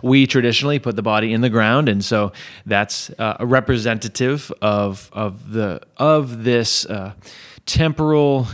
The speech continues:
um, corruption that the body is, begins to decay. So that's, that's the reality,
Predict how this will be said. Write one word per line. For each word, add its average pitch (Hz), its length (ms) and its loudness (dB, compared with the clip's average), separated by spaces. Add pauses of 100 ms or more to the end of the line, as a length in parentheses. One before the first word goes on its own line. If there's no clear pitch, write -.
(460)
um, 113 680 -2
corruption 117 800 -2 (120)
that 104 120 -8
the 104 60 -8
body 113 420 2
is, 101 220 -4
begins 104 480 -4
to 101 80 -6
decay. 92 540 -10 (220)
So - 160 -6
that's, 123 300 -2
that's 147 360 -4
the 123 100 -2
reality, 95 600 -4